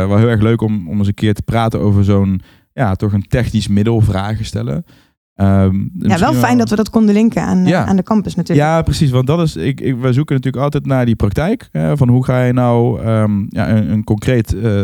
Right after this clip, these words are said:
Speaker 1: voorbeeld geven van wat we hier aan het doen zijn.
Speaker 2: Mhm.
Speaker 1: Dus volgens mij is dat, eh, goed gelukt vandaag. Eh, misschien nog één leuk feitje voordat we gaan afronden. Ehm, naar aanleiding van de vorige aflevering van de Burgerraad, eh, ben ik benaderd om, eh, bij, eh, in Antwerpen, bij onder andere een, eh, evenement van Volt Antwerpen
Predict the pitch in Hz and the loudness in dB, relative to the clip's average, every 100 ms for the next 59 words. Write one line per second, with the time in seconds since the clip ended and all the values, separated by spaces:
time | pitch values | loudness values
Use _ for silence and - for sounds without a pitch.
0 | 101 120 143 127 - 113 101 101 101 101 | 0 2 2 2 0 0 0 0 0 0
1 | 110 - 101 95 95 131 151 156 190 196 | 0 -2 -2 -2 -2 -2 0 2 4 4
2 | 247 - _ - 107 117 113 104 107 - | 2 -4 _ 0 2 2 2 2 0 0
3 | 95 - - 110 147 - 117 113 139 - | 0 2 2 2 2 0 -2 -2 -2 -6
4 | - - - - - 127 127 123 - 131 | -12 -20 -20 -20 -6 0 2 2 2 0
5 | 120 - 147 139 127 127 120 117 113 117 | -2 -2 -2 0 0 0 2 0 0 -2
6 | 107 101 123 127 104 101 98 117 - 135 | -2 0 0 -2 -4 -6 -4 -4 -2 -2
7 | 69 160 196 - - _ 113 113 107 104 | 0 -2 -4 -12 -20 _ 0 2 4 4
8 | 110 104 127 123 113 107 120 143 - 127 | 2 2 2 2 2 2 2 2 0 -2
9 | 120 113 104 101 98 113 127 101 92 92 | 0 0 2 2 2 2 2 0 0 -2
10 | 87 - 85 95 110 123 113 113 107 98 | -4 -6 -2 0 2 2 2 2 0 -2
11 | - 110 101 - - 98 92 90 92 95 | -2 0 -2 -4 -4 0 0 0 0 0
12 | 95 - 87 85 - 95 147 151 107 95 | 0 -2 -2 -2 -2 -2 -2 0 0 0
13 | 92 92 104 - - - 107 98 - 113 | 0 -2 -2 -8 -20 -6 0 2 2 0
14 | - 143 156 104 95 95 - 98 92 85 | 0 0 0 0 0 -2 -4 -2 -2 -2
15 | 92 101 101 92 95 95 95 104 101 98 | 0 2 2 0 0 0 -2 -4 -2 -4
16 | 92 92 | -2 -2